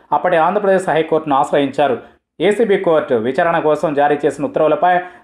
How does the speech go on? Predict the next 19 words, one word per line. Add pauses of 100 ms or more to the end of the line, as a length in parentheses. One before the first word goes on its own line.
స్టే (240)
ఆర్డర్
జారీ
చేసింది. (340)
హైకోర్టు
స్టే
ఆర్డర్
కొట్టివేయాలని
లక్ష్మీ
పార్వతి (240)
రెండు
వేల
ఐదు
ఏప్రిల్లో
దాఖలు
చేసిన (320)
పిటిషన్లను (180)
హైకోర్టు
తిరస్కరించింది.